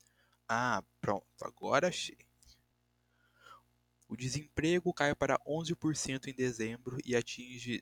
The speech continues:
onze vírgula seis milhões, diz I B G E.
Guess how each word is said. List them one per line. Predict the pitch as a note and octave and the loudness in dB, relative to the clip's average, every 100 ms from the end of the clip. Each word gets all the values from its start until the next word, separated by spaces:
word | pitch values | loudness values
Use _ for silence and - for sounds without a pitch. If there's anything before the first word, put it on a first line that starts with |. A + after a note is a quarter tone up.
| - - | -6 -6
onze | C3+ D3 D3 | -4 -4 -6
vírgula | B2+ C3+ C3 C3 | -2 0 0 -2
seis | A#2+ B2+ B2 - | -2 -4 -6 -8
milhões, | C#3 B2+ A2+ G2+ G#2 - | -8 -2 0 -2 -8 -10
diz | A2+ A#2 | -8 -8
I | A#2 | -4
B | A2+ | -4
G | A2 A2+ G2 | -2 -2 -2
E. | - | -4